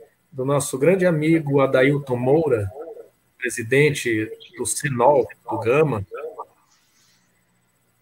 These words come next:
Mensagens, notícias. Chegamos aqui nas Cestas do Coração, a do, a divulgação da nossa casa, de trabalho,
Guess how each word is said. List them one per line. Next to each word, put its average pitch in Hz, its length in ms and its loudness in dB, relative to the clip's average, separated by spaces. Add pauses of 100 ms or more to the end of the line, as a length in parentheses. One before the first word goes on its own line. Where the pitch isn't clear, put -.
(800)
Mensagens, 156 880 2 (380)
notícias. 175 1000 2 (440)
Chegamos 147 480 4
aqui 143 240 2
nas 135 200 2
Cestas 151 440 -2
do 139 100 -6
Coração, 147 720 0 (920)
a 117 80 -12
do, 117 240 -6
a 120 40 -2
divulgação 131 720 0
da 135 100 2
nossa 117 300 -2
casa, 143 500 0
de - 120 -14
trabalho, 127 600 4